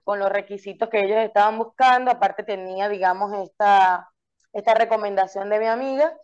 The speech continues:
eh, con la que compartí posgrado. Así que nada,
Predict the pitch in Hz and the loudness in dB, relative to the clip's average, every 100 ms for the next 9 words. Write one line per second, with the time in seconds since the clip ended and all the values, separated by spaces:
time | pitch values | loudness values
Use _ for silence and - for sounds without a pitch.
0 | _ _ _ _ _ _ _ - 208 202 | _ _ _ _ _ _ _ -8 -2 0
1 | 196 214 208 202 196 196 185 202 226 220 | 0 2 2 0 -2 -2 -4 -4 -4 0
2 | 254 254 285 - _ _ - 226 247 285 | 4 4 2 -4 _ _ -4 -2 2 2
3 | 330 339 339 | 4 4 4